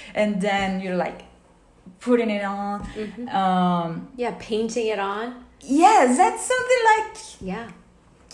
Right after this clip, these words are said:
Speaker 1: yeah, that, that's enjoyable, and that brings a break to your everyday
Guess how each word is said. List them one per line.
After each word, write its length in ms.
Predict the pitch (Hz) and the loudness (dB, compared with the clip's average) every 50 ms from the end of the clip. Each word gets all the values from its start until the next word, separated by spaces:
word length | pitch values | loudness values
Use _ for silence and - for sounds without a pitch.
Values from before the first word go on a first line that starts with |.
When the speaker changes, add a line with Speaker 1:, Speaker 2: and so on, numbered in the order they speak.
| - - | -8 -6
Speaker 1:
yeah, 260 | 440 466 508 523 494 440 427 427 | -6 -4 0 2 2 4 4 4
that, 200 | 440 440 440 427 | 2 2 2 2
that's 280 | 415 427 427 427 - 381 | 0 0 0 0 -4 -6
enjoyable, 880 | 359 359 302 - 285 277 277 277 285 - 381 370 302 285 226 208 - | -6 -6 -6 -8 -8 -4 -2 0 0 0 0 -2 -2 -2 -2 -2 -2
and 440 | - - - - - 262 247 247 240 | -2 -2 -4 -4 -4 -2 -2 0 0
that 280 | 262 277 269 269 - - - _ _ _ _ _ _ _ _ _ _ _ _ _ _ | 0 -2 -2 -4 -10 -18 -20 _ _ _ _ _ _ _ _ _ _ _ _ _ _
brings 520 | - 208 208 220 247 254 247 247 247 247 247 | -10 -6 -2 0 2 4 4 4 2 2 0
a 80 | 240 214 | -2 -2
break 460 | 185 190 196 208 220 247 277 277 - | -4 -4 -4 -4 -4 -4 -6 -6 -8
to 140 | - 247 214 | -6 -6 -4
your 220 | 202 190 185 190 - - - - - - - - - _ _ - | -4 -4 -4 -6 -6 -12 -20 -20 -20 -20 -20 -20 -20 _ _ -4
everyday 460 | 214 226 214 233 233 214 233 220 214 | -2 -2 -2 -4 -4 -4 -4 -4 -2